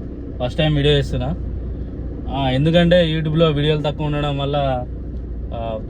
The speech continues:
టోటల్ మైనస్లో పడ్డది. దానికోసమని ఇక మెకానిక్ వీడియోలు కూడా చేద్దామని ఫిక్స్ అయిపోయినా. ఇది వచ్చేసి స్విఫ్ట్ టూ థౌజండ్ థర్టీన్ మోడల్, జనరల్ సర్వీస్కి అయితే మన దగ్గరికి వచ్చింది. బండి అయితే ట్రయల్కి వచ్చిన. ఒకసారి ఇది ఇలా ఏమేం పనులు ఉన్నాయో చూద్దాం. ఇక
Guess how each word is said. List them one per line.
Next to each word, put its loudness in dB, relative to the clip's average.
టోటల్ 0
మైనస్లో 2
పడ్డది. -2
దానికోసమని -2
ఇక -4
మెకానిక్ -4
వీడియోలు -2
కూడా 2
చేద్దామని -2
ఫిక్స్ -6
అయిపోయినా. -4
ఇది 6
వచ్చేసి 4
స్విఫ్ట్ 2
టూ 0
థౌజండ్ 4
థర్టీన్ 2
మోడల్, 0
జనరల్ 0
సర్వీస్కి 0
అయితే 2
మన 0
దగ్గరికి 2
వచ్చింది. 0
బండి 2
అయితే 4
ట్రయల్కి 2
వచ్చిన. -2
ఒకసారి 0
ఇది 0
ఇలా 2
ఏమేం 4
పనులు 4
ఉన్నాయో 4
చూద్దాం. 2
ఇక 4